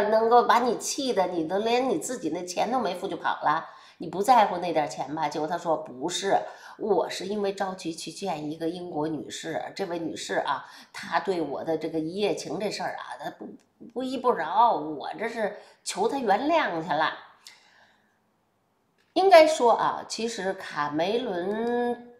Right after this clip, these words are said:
对于这个欧洲的这个政-，政策啊，还有他的态度啊，呃，选民应该已经很明显地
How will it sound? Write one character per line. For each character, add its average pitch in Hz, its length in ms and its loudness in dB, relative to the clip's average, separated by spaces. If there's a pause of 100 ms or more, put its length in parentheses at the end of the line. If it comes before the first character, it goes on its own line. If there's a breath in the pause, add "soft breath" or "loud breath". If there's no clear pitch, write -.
(160)
对 214 200 4
于 165 300 0
这 185 140 -6
个 - 100 0
欧 254 360 0
洲 247 180 -2
的 208 120 -2
这 151 120 -8
个 185 80 -8
政-， - 440 -4
政 247 280 2
策 - 180 -6
啊， - 300 -6
还 - 180 -8
有 151 100 -4
他 185 160 -10
的 180 120 -8
态 247 420 -6
度 - 180 -14
啊， - 160 -12 (380 loud breath)
呃， 139 560 -2
选 135 460 0
民 190 920 -6
应 202 200 0
该 185 180 0
已 143 160 -8
经 156 240 -8
很 - 240 -4
明 143 320 -4
显 - 260 -6
地 90 160 -6